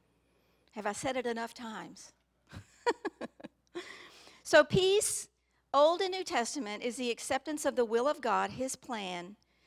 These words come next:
and the acceptance of the application and the process of it. So to be in peace, we have to be in his will. We have to be in his plan.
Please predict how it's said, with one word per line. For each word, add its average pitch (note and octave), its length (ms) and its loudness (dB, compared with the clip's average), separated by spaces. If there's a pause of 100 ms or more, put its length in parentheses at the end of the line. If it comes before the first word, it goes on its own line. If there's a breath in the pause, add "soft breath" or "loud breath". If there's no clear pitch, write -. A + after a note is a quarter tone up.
(200 soft breath)
and A#3 160 -4
the A#3 140 0
acceptance - 880 -4 (120)
of G3 120 -10
the G#3+ 160 -8
application G#3+ 640 -10
and G3 100 -12
the F#3 80 -10
process - 640 -16
of B3+ 160 -12
it. - 140 -20 (760 loud breath)
So - 200 4
to C#4+ 140 -2
be D4+ 280 0
in D4 120 0
peace, D#4+ 440 -4
we C4+ 140 -8
have C#4+ 160 -8
to D4 80 -12
be B3 180 -12
in B3 60 -10
his B3 140 -12
will. C4 280 -8
We G#3+ 80 -10
have A3+ 200 -8
to A#3+ 60 -10
be A3+ 140 -8
in A3 60 -12
his A3 100 -12
plan. B3+ 420 -14